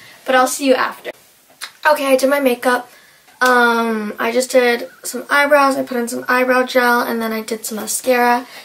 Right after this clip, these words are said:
I tried out this new mascara that I'd never really used. It's from Wet n Wild. It's, like, their waterproof one.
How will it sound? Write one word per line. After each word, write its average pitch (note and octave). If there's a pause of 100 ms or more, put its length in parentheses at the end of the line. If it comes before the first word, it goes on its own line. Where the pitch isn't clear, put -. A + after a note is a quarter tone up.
(220)
I B3+
tried C4
out D4
this C#4+
new A3+
mascara A#3 (600)
that G#3+
I'd G#3+
never G#3+
really G#3
used. G#3
It's G#3
from G#3
Wet G3+
n G3+
Wild. G3
It's, G3
like, G#3+
their G3+
waterproof G#3+
one. D4